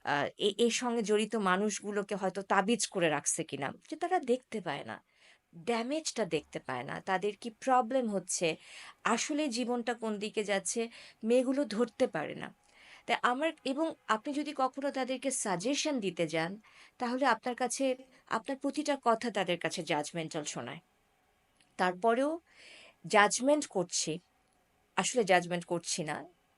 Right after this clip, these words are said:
একটু সাজেশন দিতে চাই, ঠিক সেজন্য আজকের এই ভিডিওটা করতে বসা। আমি একজন সেক্সুয়াল মেডিসিন এক্সপার্ট, তো আমার,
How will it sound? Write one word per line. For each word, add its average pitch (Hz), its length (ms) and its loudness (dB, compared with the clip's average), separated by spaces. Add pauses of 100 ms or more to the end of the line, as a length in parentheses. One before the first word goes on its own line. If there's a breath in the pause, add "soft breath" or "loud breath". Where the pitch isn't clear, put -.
(320)
একটু 269 160 -4
সাজেশন 240 600 2
দিতে 165 240 0
চাই, 147 320 0 (540 loud breath)
ঠিক 233 160 -4
সেজন্য 262 400 2
আজকের 175 320 0
এই 160 80 2
ভিডিওটা 156 420 -4
করতে 143 360 -10
বসা। - 340 -12 (640 loud breath)
আমি 269 240 0
একজন 294 320 0
সেক্সুয়াল 226 500 0
মেডিসিন 170 440 0
এক্সপার্ট, 160 640 -8
তো 226 80 -2
আমার, 220 460 0